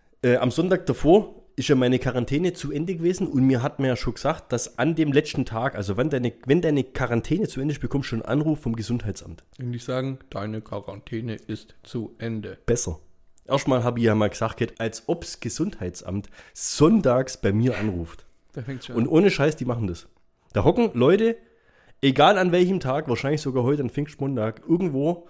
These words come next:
Speaker 1: und rufen Leute an, die aus der Quarantäne eventuell entlassen werden können.
Speaker 2: Cool.
Speaker 1: Dann ruft die bei dir an und geht mit dir so eine Checkliste durch. Haben sie noch irgendwelche Symptome, Husten, Schnupfen, Heiserkeit? <laughs> Sind wir denn schon so weit?
Speaker 2: Hm,
Speaker 1: <laughs>
Speaker 2: ja,
Speaker 1: Also,
Speaker 2: okay,
Speaker 1: die gehen
Speaker 2: ja.
Speaker 1: das ganze Programm mit dir durch.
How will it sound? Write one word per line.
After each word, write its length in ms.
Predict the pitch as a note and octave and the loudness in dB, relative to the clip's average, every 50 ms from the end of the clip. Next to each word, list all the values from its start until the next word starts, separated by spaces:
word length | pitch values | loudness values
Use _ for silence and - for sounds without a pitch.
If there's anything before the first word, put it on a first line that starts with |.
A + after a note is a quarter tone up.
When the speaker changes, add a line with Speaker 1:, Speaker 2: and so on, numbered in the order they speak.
| - - - - | -20 -20 -10 -4
Speaker 1:
und 120 | B2+ A#2+ | -2 0
rufen 280 | A2+ C#3 D#3+ E3 D3 B2+ | 2 2 2 2 2 2
Leute 340 | A#2 B2 C#3 D3 D3+ B2 A#2 | 2 2 2 2 0 -2 -4
an, 220 | B2 C3+ C#3 C3+ - - _ _ _ - | -4 -6 -6 -8 -10 -18 _ _ _ -4
die 240 | A#2+ A#2 A#2+ B2+ - | -2 0 0 -2 -2
aus 160 | - A2+ - | -4 -8 -6
der 100 | - A2+ | -6 -8
Quarantäne 640 | - - G#2 A2 G#2 G2+ - A#2+ A#2+ A#2+ B2 A#2+ - A#2+ | -8 -6 -4 -4 -4 -4 -2 -4 -2 -2 -2 -4 -6 -8
eventuell 460 | G#2 G#2+ A2+ B2 A#2+ - A#2 G#2 G#2+ | -6 -6 -6 -6 -6 -6 -8 -6 -4
entlassen 360 | G#2 F#2+ G2 G2+ - G#2+ F#2 | -4 -6 -6 -8 -8 -6 -6
werden 200 | F2+ E2+ F2 F2 | -6 -6 -6 -8
können. 220 | - - G2+ E2+ - _ _ _ _ _ _ - _ _ _ - - - - - - | -10 -12 -12 -14 -14 _ _ _ _ _ _ -20 _ _ _ -20 -20 -20 -20 -14 -8
Speaker 2:
Cool. 140 | D3+ E3 F#3+ | -8 -8 -8
Speaker 1:
Dann 140 | - - A#2 | -6 -4 -2
ruft 200 | G#2 A#2+ C3 - | -2 -2 -2 -2
die 60 | - | -2
bei 140 | A#2+ A2 A2+ | -2 0 0
dir 120 | A#2 A#2 A#2 | 0 2 2
an 100 | C#3+ D#3 | 0 0
und 40 | D3 | 0
geht 120 | B2+ A#2 A2+ | 0 -2 -2
mit 100 | A2+ A2 | -2 -2
dir 60 | G#2+ | -2
so 60 | G#2 | -2
eine 80 | G2+ G2 | -2 -2
Checkliste 400 | - - C3 - A#2+ G#2 - - | -2 -4 -6 -6 -6 -8 -8 -8
durch. 220 | F#2+ G2 F#2 F2+ - - - - - - - - - _ | -6 -6 -6 -8 -10 -16 -20 -20 -20 -20 -20 -20 -14 _
Haben 100 | - A2+ | -4 -4
sie 100 | A2 A2 | -2 0
noch 100 | G#2 G#2+ | 0 0
irgendwelche 320 | A#2+ A#2 G#2 G#2 G2+ G2 G2+ | 0 0 0 0 0 -2 -2
Symptome, 500 | F#2+ G2+ G2+ - - C3+ B2+ C3 B2 G#2+ | -4 -6 -8 -4 -4 -4 -2 -2 0 -2
Husten, 240 | A2 G#2+ - - G2+ | -2 -4 -6 -8 -10
Schnupfen, 340 | - - G#2 - - - | -6 -6 -8 -6 -6 -6
Heiserkeit? 540 | - A#2 D3 C#3 C3 B2 C#3+ B2 B2+ E3 - - - - - - | -4 -4 -4 -4 -4 -4 -2 -2 -2 -2 -4 -8 -18 -14 -8 -6
<laughs> 1400 | - - D#5 C#5 - - - D#5 C#5+ - - - - - - - - - - - - - - _ - - - - | -6 -6 -8 -10 -18 -20 -14 -10 -10 -8 -6 -4 -6 -6 -4 -4 -8 -8 -8 -10 -20 -20 -20 _ -20 -20 -20 -6
Sind 200 | - - D#3 E3+ | -2 0 0 2
wir 60 | F3 D#3 | 2 2
denn 160 | D#3 D#3 D3+ | 2 2 2
schon 240 | - F3+ F3+ E3 D#3+ | 2 2 2 2 0
so 140 | - D#3 D3 | -2 0 0
weit? 400 | D#3 D#3+ D#3 D3 D3+ - B2 - | 0 0 0 -2 -4 -8 -12 -10
Speaker 2:
Hm, 240 | A3 D#3+ C#3+ C3 B2+ | -8 -8 -4 0 0
Speaker 1:
<laughs> 120 | - - | 0 0
Speaker 2:
ja, 100 | - A#2+ | 2 2
Speaker 1:
Also, 200 | A2+ A#2+ B2 D3+ | 4 4 4 4
Speaker 2:
okay, 360 | C#3 B2 A#2 A#2 A2+ A2 A2 A2+ | 2 2 0 0 0 0 0 0
Speaker 1:
die 100 | C#3+ C#3 | 2 4
gehen 120 | D3 E3 | 6 6
Speaker 2:
ja. 40 | D#3+ | 6
Speaker 1:
das 80 | A#2+ | 6
ganze 260 | C3 D3+ D#3 D3 C#3+ B2+ | 4 4 4 4 2 2
Programm 340 | - - C3+ B2 D3+ F3 A3 | 2 0 0 2 2 2 2
mit 120 | A3+ G#3 | 2 0
dir 100 | A3+ A3 | 0 0
durch. 180 | G#3 A3 A3+ | 2 2 0